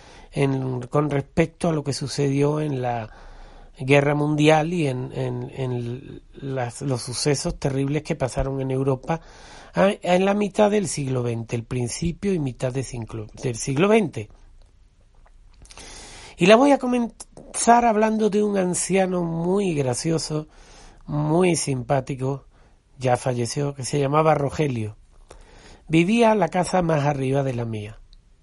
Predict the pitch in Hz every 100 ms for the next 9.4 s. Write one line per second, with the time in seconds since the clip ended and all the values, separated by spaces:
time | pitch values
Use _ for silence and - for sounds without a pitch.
0 | - - - - - - - - - 214
1 | 220 - 156 - 120 110 104 - - -
2 | - - _ _ - - - - - -
3 | - - - - - 190 190 175 196 170
4 | 165 147 156 170 160 147 - 139 151 202
5 | 220 - - - 160 - 143 - - -
6 | - - - - - - - - - -
7 | - - 165 196 247 214 185 208 190 190
8 | 196 240 214 - 208 190 175 151 - 147
9 | 190 202 208